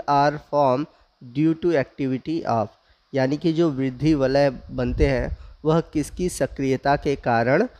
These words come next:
बनते हैं? तो जो ग्रोथ रिंग होते हैं वो intercalary cambium की सक्रियता के कारण बनते हैं। तो आपका राइट ऑप्शन है ऑप्शन बी।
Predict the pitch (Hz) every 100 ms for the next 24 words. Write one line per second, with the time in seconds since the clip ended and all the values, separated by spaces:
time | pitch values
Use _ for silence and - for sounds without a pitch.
0 | - - 131 117 107 113 107 101 - 170
1 | 147 160 156 139 175 190 180 185 175 170
2 | 170 175 180 160 170 170 147 143 165 156
3 | 143 139 139 147 - 131 131 127 139 139
4 | 156 156 131 - 131 123 127 135 127 117
5 | 110 113 110 107 113 113 117 117 - 120
6 | 143 147 147 - 147 165 117 113 156 170
7 | 135 117